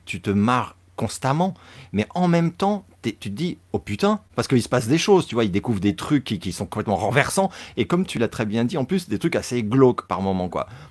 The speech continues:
Donc, euh, c'est quand même une enquête, euh, voilà, policière, enfin, policière faite par un journaliste, mais c'est, il, il creuse, euh, la, la, enfin, en fait, plus il va creuser, plus ça va être dégueu.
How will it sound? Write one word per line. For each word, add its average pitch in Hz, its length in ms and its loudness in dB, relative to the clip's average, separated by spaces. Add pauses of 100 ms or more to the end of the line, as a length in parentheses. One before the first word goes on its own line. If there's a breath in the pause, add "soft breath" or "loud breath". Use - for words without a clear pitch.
Donc, 107 260 0
euh, 95 540 6
c'est - 140 -4
quand 127 120 2
même 139 60 4
une 104 80 6
enquête, 123 360 0
euh, 95 220 4
voilà, 117 160 4
policière, 101 580 -4
enfin, 90 260 -2
policière 120 500 -2 (280)
faite - 200 -2
par - 120 -2
un 95 120 -2
journaliste, 107 580 -2
mais 92 200 0 (420 loud breath)
c'est, 107 260 0
il, 98 640 0
il 98 120 -2
creuse, 139 340 2
euh, 101 160 4
la, 101 420 4
la, 82 240 -2
enfin, 107 160 2 (120)
en 101 80 4
fait, 165 180 2
plus 165 180 -2
il 147 60 4
va 127 100 4
creuser, 131 340 -2
plus 151 160 -6
ça 127 140 -2
va 110 80 2
être 95 100 0
dégueu. 98 320 -2